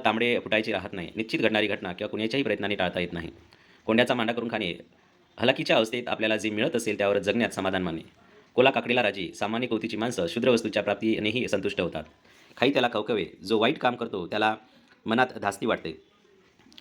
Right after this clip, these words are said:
खान तशी माती, बाप तसा बेटा आणि कुंभार तसा लोटा, म्हणजेच आईवडिलाप्रमाणे मुलाची वर्तणूक असणे. खाईन तर तुपासी नाही तर उपासी, म्हणजेच एक तर विलासी जीवन उपभोगता येईल तेवढे उपभोगणे किंवा कंगाल स्थितीत जगणे यापैकी एकाचीच निवड करणे.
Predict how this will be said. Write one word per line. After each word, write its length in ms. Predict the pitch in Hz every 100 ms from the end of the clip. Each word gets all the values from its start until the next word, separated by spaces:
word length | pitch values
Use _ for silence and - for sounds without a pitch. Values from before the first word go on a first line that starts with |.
| - _ _ -
खान 200 | 127 143
तशी 140 | 143
माती, 300 | 120 92 85
बाप 220 | 107 113
तसा 120 | 123 120
बेटा 300 | 101 104 82 98
आणि 140 | 101
कुंभार 240 | 101 117 -
तसा 140 | 104
लोटा, 260 | 98 95 80
म्हणजेच 340 | 95 107 107
आईवडिलाप्रमाणे 640 | 104 110 131 107 98 98 - - 104
मुलाची 280 | 107 226
वर्तणूक 320 | 107 95 98 -
असणे. 200 | - 78 - _ _ _ _ _ _
खाईन 180 | - 165
तर 80 | -
तुपासी 340 | 147 165 135
नाही 140 | 117 117
तर 40 |
उपासी, 380 | 107 131 107 85 -
म्हणजेच 340 | 117 107 90 123
एक 180 | 135
तर 100 | 139
विलासी 280 | 117 131 147
जीवन 160 | 123 120
उपभोगता 340 | 107 104 -
येईल 300 | 101 107 - - _ _
तेवढे 220 | 127 127
उपभोगणे 460 | - 107 139 123 90
किंवा 200 | 90 107
कंगाल 260 | 107 110 139
स्थितीत 220 | 110 104
जगणे 260 | 101 104
यापैकी 380 | 95 101 98 98
एकाचीच 340 | 98 110 127 98
निवड 200 | 90 87
करणे. 220 | 85